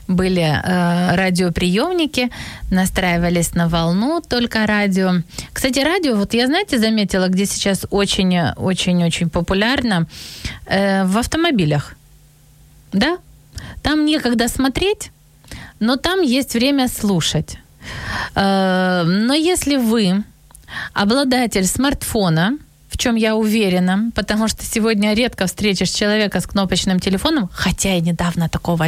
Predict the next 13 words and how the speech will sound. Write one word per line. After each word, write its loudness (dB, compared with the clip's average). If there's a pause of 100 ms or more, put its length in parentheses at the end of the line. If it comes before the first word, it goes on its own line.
(160)
видела. -2 (640)
Да, 2 (100)
и 2
ни 2
одного, 0
<laughs> -14
представляете? -2 (440)
Я 2
на 0
них 0
смотрела, 0
думаю: 2
«Вау, 0